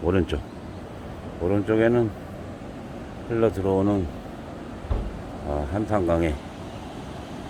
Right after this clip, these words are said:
역동적인 물의 힘을 느껴보시죠. 이런 좋은 경관의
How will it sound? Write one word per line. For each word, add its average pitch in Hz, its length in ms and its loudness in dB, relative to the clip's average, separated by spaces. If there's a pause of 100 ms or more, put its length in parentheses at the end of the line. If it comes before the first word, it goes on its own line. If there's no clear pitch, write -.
(120)
역동적인 85 680 4 (1500)
물의 85 240 6
힘을 101 320 2
느껴보시죠. 69 640 -2 (1900)
이런 101 400 6 (1200)
좋은 107 280 8
경관의 95 580 4